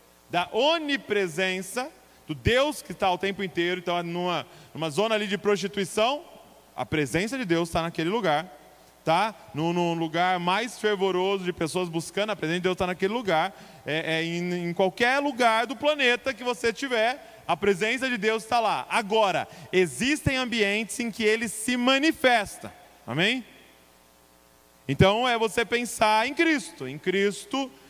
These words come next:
tá lá que ele tá em Jerusalém, mas Deus é onipresente, sim. Mas ele se manifestou em lugares específicos. Então nós queremos a presença manifesta de Deus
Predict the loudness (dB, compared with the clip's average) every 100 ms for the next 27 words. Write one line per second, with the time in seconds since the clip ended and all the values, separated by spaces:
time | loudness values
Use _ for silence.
0 | -20 0 2 4 2 0 -2 0 0 0
1 | 0 0 0 0 0 0 -2 -2 -2 -2
2 | 0 -2 -2 -2 -2 0 -2 -2 -8 -12
3 | -4 -2 -4 -12 -20 _ _ _ _ _
4 | _ -10 -6 0 0 0 0 2 2 0
5 | 0 -2 -4 2 4 4 0 -6 -20 -20
6 | -14 -4 -2 0 0 -2 -6 -4 -4 -2
7 | -4 -4 -20 -20 -20 -8 -4 -2 -2 0
8 | 2 2 0 -6 -12 -18 -20 -18 -4 -4
9 | 0 -2 -2 -2 2 2 0 -4 0 0
10 | -2 -10 -14 -2 0 0 -4 0 4 4
11 | 0 -2 -4 -4 -12 -20 -18 -6 -4 4
12 | 4 4 -2 -8 -16